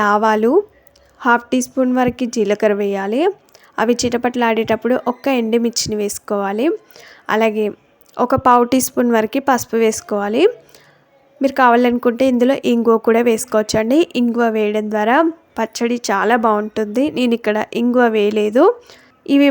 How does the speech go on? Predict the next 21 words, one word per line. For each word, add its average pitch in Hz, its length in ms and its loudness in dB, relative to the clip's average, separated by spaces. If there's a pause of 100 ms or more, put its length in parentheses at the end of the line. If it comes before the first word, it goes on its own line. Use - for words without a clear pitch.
(140)
బాగా 233 240 4
ఫ్రై 247 160 0
అయిన 233 200 -2
తర్వాత 214 300 -4 (140)
ఇందులోనే 240 460 0 (520)
ఒక 254 200 0
రెమ్మ 233 260 2
వరకు 220 340 -2
కరివేపాకు 226 640 0
వేసుకొని 220 500 -4 (160)
కరివేపాకు 254 560 0 (120)
క్రిస్పీగా 247 480 -2
అయ్యేంత 208 320 -4
వరకు 208 340 -4
ఫ్రై 214 140 -4 (140)
చేసుకోవాలి. 208 560 0 (1400)
ఇలా 247 180 2
కరివేపాకు 262 580 0
క్రిస్పీగా 247 480 0
అయిన 220 180 -2
తర్వాత 226 260 0